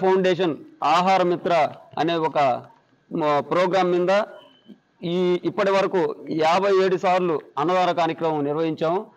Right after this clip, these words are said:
దానికి అక్షరాల ఆరు లక్షల ఆరు వేల ఏడు వందల రూపాయలు ఖర్చు పెట్టడం జరిగింది. అదేవిధంగా ఐక్య ఫౌండేషన్ ఎడ్యుకేషన్ స్కీమ్, అంటే పేద పిల్లలు చదువుకోలేని, చదువుకి కష్టంగా ఉన్నట్టు పిల్లలకు మా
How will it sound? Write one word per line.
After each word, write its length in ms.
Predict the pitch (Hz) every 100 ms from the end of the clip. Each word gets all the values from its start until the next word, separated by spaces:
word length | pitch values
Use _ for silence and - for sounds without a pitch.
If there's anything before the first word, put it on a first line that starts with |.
| _ -
దానికి 280 | 156 175 170
అక్షరాల 440 | 156 202 190 190
ఆరు 320 | 175 156 175 180
లక్షల 260 | 175 - 170
ఆరు 360 | 175 156 160 170
వేల 240 | 170 165 196 - - _ -
ఏడు 220 | 147 175
వందల 180 | 180 185 175
రూపాయలు 280 | 160 151
ఖర్చు 260 | 135 147 156
పెట్టడం 300 | 165 143 151
జరిగింది. 420 | 143 147 156 156 208 - _ - -
అదేవిధంగా 540 | 143 185 202 190 185 151 -
ఐక్య 360 | 143 185 196 208 175 -
ఫౌండేషన్ 520 | 170 180 175 170 175 139 - 151
ఎడ్యుకేషన్ 440 | 190 208 196 185
స్కీమ్, 300 | 170 165 151 - - _ -
అంటే 160 | 170
పేద 280 | 175 160 185 202 202
పిల్లలు 240 | 190 170 160
చదువుకోలేని, 680 | 170 190 175 185 180 175 160 - - -
చదువుకి 420 | 156 185 165 165 139 156
కష్టంగా 360 | 151 180 170
ఉన్నట్టు 460 | 170 160 160 139 139 -
పిల్లలకు 400 | 165 185 175 143 131 - - -
మా 300 | 131 147 170